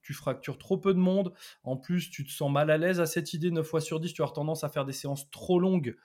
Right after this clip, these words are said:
ou proposer trop en échange de l'argent que tu demandes. Et ce qui fait que, bah, mathématiquement, ça fait que ton taux horaire, il est en dessous du smic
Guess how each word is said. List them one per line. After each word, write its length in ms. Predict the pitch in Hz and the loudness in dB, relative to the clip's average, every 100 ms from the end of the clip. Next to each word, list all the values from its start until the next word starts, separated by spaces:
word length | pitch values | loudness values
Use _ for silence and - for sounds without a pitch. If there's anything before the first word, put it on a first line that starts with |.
| - - - | -20 -18 -6
ou 120 | 151 | -4
proposer 560 | 143 180 156 175 165 170 | 0 0 2 2 2 -2
trop 480 | - - 233 208 - _ | -6 0 0 0 -6 _
en 200 | 147 151 | 0 2
échange 340 | 156 156 165 135 | 2 2 0 0
de 80 | |
l'argent 400 | 147 143 139 151 | 2 2 2 0
que 60 | 147 | -2
tu 120 | - | -4
demandes. 380 | 139 143 196 139 - - - | 0 2 2 0 -6 -20 -8
Et 80 | 131 | -6
ce 100 | - | -6
qui 140 | - | -6
fait 200 | 143 196 | 2 2
que, 120 | 190 | 4
bah, 200 | 143 123 | 2 2
mathématiquement, 920 | 117 151 156 160 147 147 135 151 170 185 | 4 4 4 4 4 2 -2 4 4 4
ça 160 | 139 | 2
fait 240 | 127 160 170 | 2 0 0
que 80 | |
ton 200 | 135 131 | -2 -2
taux 200 | 127 143 | -2 0
horaire, 240 | 135 147 147 | 2 2 2
il 120 | 127 | 0
est 40 | |
en 80 | 120 | 0
dessous 180 | 120 143 | -2 -4
du 100 | 120 | -6
smic 380 | - 156 151 | -2 0 -2